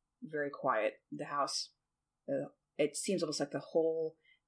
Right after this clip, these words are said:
area from the house just sort of stills and goes quiet, and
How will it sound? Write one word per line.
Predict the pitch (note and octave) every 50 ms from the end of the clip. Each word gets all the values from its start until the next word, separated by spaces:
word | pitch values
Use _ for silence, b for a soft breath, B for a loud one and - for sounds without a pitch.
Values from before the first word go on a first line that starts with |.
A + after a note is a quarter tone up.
| _ -
area | D#3+ D#3 D3+ D3+ D3
from | D3 - D3 C#3+
the | C#3+ C3+
house | C#3 D3 C#3 C#3 - - -
just | - C#3 - - -
sort | - - - D3 B2+
of | B2+ B2+ C#3 - - _ _ - - - _ - - - - - - - -
stills | - - - - - - C3+ C3 C3 B2 A#2 - - - - _ _ _ _ _ _
and | - D3 C#3+
goes | C#3+ C#3 - -
quiet, | - - C#3+ C3+ C3+ C#3 C#3 -
and | - C#3+